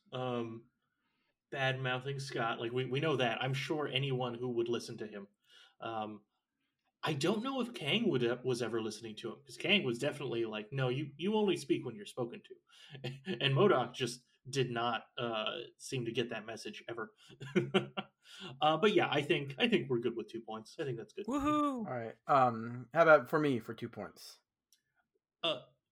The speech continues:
Speaker 1: yeah, I, I
Speaker 3: <laughs>
Speaker 1: agree with all the numbers you said. Mm-hmm.
Speaker 3: Okay. Yeah, and Al, you were just, like,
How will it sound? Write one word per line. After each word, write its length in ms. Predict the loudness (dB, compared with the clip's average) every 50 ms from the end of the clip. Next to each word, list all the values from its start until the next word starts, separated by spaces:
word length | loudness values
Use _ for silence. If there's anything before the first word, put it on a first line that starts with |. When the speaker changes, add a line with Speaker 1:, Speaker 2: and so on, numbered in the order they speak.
| _ 2
Speaker 1:
yeah, 160 | 4 6 6
I, 160 | 6 6 4 6
I 60 | 10
Speaker 3:
<laughs> 100 | 12 12
Speaker 1:
agree 180 | 12 12 8 4
with 160 | 4 4 4 2
all 100 | -2 -2
the 80 | -2 -4
numbers 320 | -6 -6 -6 -8 -8 -8
you 80 | -8 -6
said. 160 | -6 -6 -6 -8 -12 -14
Mm-hmm. 140 | -14 -14 -14 -4 _ 8
Speaker 3:
Okay. 420 | 8 8 8 8 6 2 2 2 -4 -12 -20 -20 _ _ _ _ _ _ _ _ _ _ _ _ _ _ _ _ _ _ _ _ _ _
Yeah, 260 | -6 -4 -2 -2 -4 -2
and 120 | -4 -2 2
Al, 280 | 8 12 12 12 12 12
you 140 | 10 6 6
were 100 | 6 6
just, 240 | 6 4 4 4
like, 300 | 4 4 4 2 -2 -8